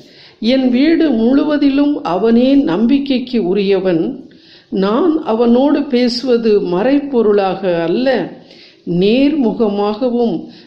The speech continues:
தெளிவாகவும் இருக்கும். ஆண்டவர் உருவையும் அவன் காண்கின்றான். பின்னர் ஏன் என் அடியான் மோசேக்கு எதிராக பேச நீங்கள் அஞ்சவில்லை?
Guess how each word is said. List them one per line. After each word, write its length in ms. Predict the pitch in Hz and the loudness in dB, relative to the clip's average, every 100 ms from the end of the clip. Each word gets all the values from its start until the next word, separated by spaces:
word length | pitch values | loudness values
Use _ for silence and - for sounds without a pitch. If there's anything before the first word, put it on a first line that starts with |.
| - | -16
தெளிவாகவும் 1120 | - 202 233 330 285 254 208 202 175 196 226 - | -2 2 2 2 2 0 -2 -2 0 0 0 -2
இருக்கும். 640 | 175 180 180 - - - - - _ - - - | 0 0 -2 -8 -10 -12 -20 -20 _ -20 -20 -16
ஆண்டவர் 720 | - 208 311 349 339 302 254 214 | -8 -2 0 0 2 0 0 0
உருவையும் 680 | 269 311 294 285 302 311 311 | 0 2 2 0 0 -4 -6
அவன் 340 | - 180 185 185 | -4 -2 -2 -4
காண்கின்றான். 920 | 233 226 269 - 175 175 - 180 165 - - _ _ _ - - _ | -4 -2 -2 -2 -2 -4 -6 -8 -8 -10 -20 _ _ _ -20 -20 _
பின்னர் 360 | 330 330 330 277 | 2 4 2 2
ஏன் 440 | 294 339 359 - | 2 2 2 0
என் 180 | 240 233 | 0 0
அடியான் 540 | 214 226 247 247 240 | 0 0 2 2 0
மோசேக்கு 680 | 208 220 277 277 285 247 277 | 0 0 0 0 -2 0 0
எதிராக 500 | 220 202 247 233 269 | 0 2 0 0 -2
பேச 460 | 262 226 220 - 240 | -2 0 0 0 -2
நீங்கள் 360 | 208 196 190 | 0 0 0
அஞ்சவில்லை? 1160 | 175 170 202 233 - 302 208 185 196 196 156 - | -2 -2 -2 -2 -2 -2 -2 -2 0 0 0 -6